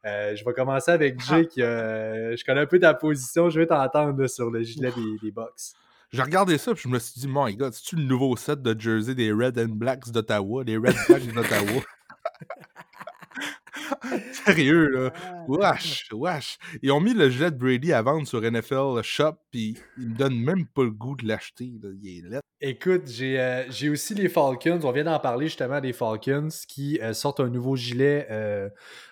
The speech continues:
Speaker 1: on vient de le voir, en fait, aujourd'hui, là. Il y a un spoiler qui est sorti. On va les avoir la semaine prochaine, là, théoriquement. Fait qu'au moment de sortir l'épisode, euh, ça va être tout fraîchement sorti, de, d'après moi, là. Euh, ce
Speaker 2: Oh,
Speaker 1: qui fait en
Speaker 2: oh,
Speaker 1: sorte que
Speaker 2: breaking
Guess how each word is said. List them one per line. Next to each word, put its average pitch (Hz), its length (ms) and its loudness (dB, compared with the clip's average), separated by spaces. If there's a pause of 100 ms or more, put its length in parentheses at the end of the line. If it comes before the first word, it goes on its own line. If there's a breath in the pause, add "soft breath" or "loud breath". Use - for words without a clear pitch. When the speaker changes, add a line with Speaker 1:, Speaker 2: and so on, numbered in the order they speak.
Speaker 1:
on 104 140 0
vient 135 180 2
de 160 40 2
le 156 80 8
voir, 139 440 4
en 113 40 -2
fait, 143 240 -2
aujourd'hui, 117 500 0
là. 131 80 2
Il 113 40 0
y 113 40 0
a 110 40 0
un 113 60 -2
spoiler 131 420 0
qui 131 120 -6
est 117 40 -2
sorti. - 360 -4
On 139 80 0
va 123 80 0
les 117 120 0
avoir 123 220 2
la 135 100 4
semaine 120 260 -4
prochaine, 123 500 -4
là, 113 60 -4
théoriquement. 110 500 -4
Fait 117 120 -4
qu'au 120 120 -6
moment 120 180 0
de 131 60 -6
sortir 127 260 -2
l'épisode, 117 600 -2 (280 loud breath)
euh, 110 40 -6
ça 104 160 -4
va 107 80 -2
être 107 80 -8
tout 120 140 -8
fraîchement 123 400 0
sorti, - 440 -4
de, 110 260 -2
d'après 107 340 -4
moi, 120 240 -6
là. 151 80 -10 (460 loud breath)
Euh, 92 260 -6
ce 165 60 0
Speaker 2:
Oh, 202 40 -2
Speaker 1:
qui - 80 -10
fait 123 80 -2
en 113 100 -2
Speaker 2:
oh, - 20 -8
Speaker 1:
sorte 120 300 2
que 110 40 -6
Speaker 2:
breaking 196 340 4